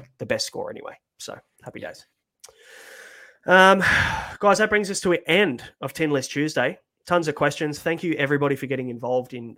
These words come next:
in the chat. We always do our best to answer every single question every week. So cheers for getting stuck in. Uh, if you haven't yet, please subscribe to the channel. We'd really appreciate it.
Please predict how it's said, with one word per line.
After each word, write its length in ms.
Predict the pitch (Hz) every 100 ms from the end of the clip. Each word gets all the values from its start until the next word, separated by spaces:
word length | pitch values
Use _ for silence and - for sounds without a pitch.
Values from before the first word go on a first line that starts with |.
| -
in 100 | 123
the 80 | 117
chat. 300 | - 123 127
We 100 | 131
always 220 | 135 127
do 100 | 131
our 80 | 117
best 220 | 123 -
to 80 | 104
answer 240 | 120 120
every 220 | 127 131 127
single 260 | 123 120
question 340 | - 113 - 120
every 160 | 117
week. 240 | 113 110 -
So 200 | 117 110 _ _ _
cheers 220 | - 151 147
for 60 |
getting 280 | 135 135 127
stuck 420 | - - 127 - _
in. 380 | 190 180 185 175 - - - -
Uh, 160 | 139 143
if 100 | 147
you 60 | 143
haven't 380 | - 160 175 151
yet, 220 | 160 -
please 280 | 165 165 -
subscribe 560 | 147 - - 135 135
to 80 | -
the 100 | 131
channel. 320 | - 139 139
We'd 160 | 139 135
really 240 | 139 131
appreciate 560 | 120 - 127 - 127
it. 80 | 127